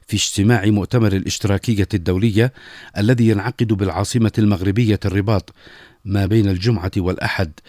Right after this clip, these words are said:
أهمية تحقيق سلام عادل وشامل في منطقة الشرق الأوسط، وشدد على ضرورة تضافر الجهود لمواجهة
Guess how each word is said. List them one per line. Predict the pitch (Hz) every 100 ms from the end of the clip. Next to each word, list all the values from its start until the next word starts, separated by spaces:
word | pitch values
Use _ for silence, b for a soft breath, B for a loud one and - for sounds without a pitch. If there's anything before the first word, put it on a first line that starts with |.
| B -
أهمية | 76 92 110 110 92
تحقيق | 98 85 107 - 110 98 -
سلام | 90 113 117 92 85
عادل | 92 117 95 87 85
وشامل | 92 - 123 98 127 B B B B
في | 117 107
منطقة | 98 - 139 - 127
الشرق | 110 - 117 -
الأوسط، | 98 113 - 95 - B B B B -
وشدد | - 120 95 92
على | 85 110
ضرورة | 98 113 131 101
تضافر | - 104 110 120 107 98
الجهود | 92 85 98 135 117 B B B B
لمواجهة | 98 104 101 95 123